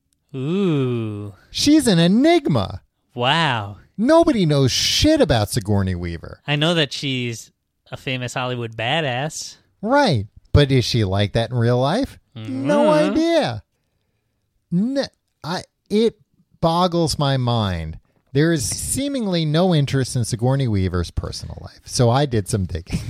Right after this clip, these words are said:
Speaker 2: <laughs> Uh, no, I did a little bit of digging, uh, just 'cause I was curious. Let me, let me, uh, I did not know. So speaking of Hollywood families, Sigourney comes from a Hollywood family.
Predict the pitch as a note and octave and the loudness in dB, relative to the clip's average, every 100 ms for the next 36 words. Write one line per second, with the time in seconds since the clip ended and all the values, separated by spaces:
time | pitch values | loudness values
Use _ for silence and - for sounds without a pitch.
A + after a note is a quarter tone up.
0 | - - - - - - _ _ - - | -8 -4 -4 -4 -18 -20 _ _ -20 -20
1 | - - - - B2+ - C3 C3 B2+ B2+ | -20 -20 -20 -16 -14 0 2 4 2 0
2 | F#3+ A#3+ G3 F#3 A3 E3 F3+ E3+ A2 F#2 | 0 4 4 4 4 6 6 6 4 0
3 | D#2 F2+ E2 F2 F#2+ - _ _ - G#2+ | -2 -2 -2 -2 -4 -8 _ _ -2 2
4 | G#2 G2 G#2+ - A2 A2 F#2+ - - C#3+ | 2 0 -6 -6 -4 -2 -4 -6 -6 -4
5 | G#2+ E2+ E2 G#2+ F#2+ F2+ G2+ A2+ F#2+ F2 | -2 -4 -6 -6 -6 -8 -8 -8 -6 -8
6 | E2+ D#2+ D#2+ E2 _ _ _ _ _ - | -8 -8 -10 -12 _ _ _ _ _ -20
7 | - _ _ _ _ _ _ - _ - | -20 _ _ _ _ _ _ -20 _ -4
8 | C#3 G#3+ F#3+ G2+ G2 F#2 F2+ F2 F2+ - | 0 2 2 0 -2 -4 -6 -6 -4 0
9 | C3+ B2+ A2 - E3+ E3 B2+ G#2+ F#2+ G2 | 2 2 -2 -2 -2 0 0 0 -2 0
10 | C#3 C3+ A2+ - F#3 G3+ A#2 G#2+ - - | 2 2 0 0 -2 0 0 -2 -6 -16
11 | _ - D#3+ F3+ F#3 A2 F2+ - F#2 E2 | _ -8 -4 -2 -2 -2 -4 -4 -6 -4
12 | F2 F2+ E2 E2 - D#2+ D#2+ D#2+ E2+ | -4 -4 -4 -6 -8 -8 -8 -10 -12